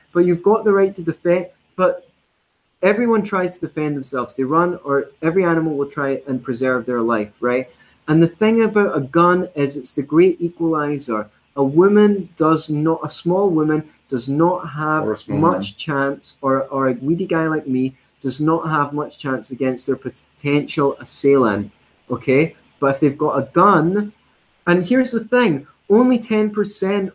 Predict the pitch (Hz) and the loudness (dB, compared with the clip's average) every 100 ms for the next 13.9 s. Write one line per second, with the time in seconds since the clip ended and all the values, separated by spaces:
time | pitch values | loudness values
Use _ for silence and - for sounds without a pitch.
0 | 170 156 147 135 _ _ _ - 147 165 | -2 0 0 -2 _ _ _ -12 0 4
1 | 170 175 147 135 131 _ _ 147 156 165 | 4 4 0 -2 -6 _ _ -4 0 0
2 | - 175 160 165 160 - 170 185 202 175 | 0 -6 -4 -2 -4 -2 0 0 0 -2
3 | 139 123 123 151 _ _ - 143 151 165 | -2 -2 -2 -6 _ _ -6 -2 -2 -2
4 | 151 151 214 226 113 101 - - - - | -2 0 0 -2 -8 -10 -14 -18 -18 -18
5 | _ _ - 196 233 233 - 196 208 220 | _ _ 0 2 4 2 -2 -2 -2 0
6 | 214 202 - 196 202 190 156 135 - 185 | -2 -2 0 0 0 0 -2 -4 0 0
7 | 233 - 147 135 139 - _ _ 196 190 | 0 -2 -2 -2 -2 -8 _ _ -2 -2
8 | 190 190 175 156 143 143 170 208 175 143 | -2 -2 0 0 0 2 2 4 2 2
9 | 135 160 170 - _ - 196 - - 202 | 0 -2 -4 -14 _ -2 0 0 0 0
10 | 226 220 214 202 180 180 165 135 156 156 | 2 0 0 -2 -2 0 0 0 0 0
11 | 156 147 127 127 131 147 131 98 - - | -2 -6 -6 -10 -6 -2 0 -2 -6 -12
12 | - _ _ _ _ _ _ _ _ 151 | -14 _ _ _ _ _ _ _ _ 4
13 | 180 185 190 165 - 156 139 104 | 4 6 4 0 -2 0 0 -2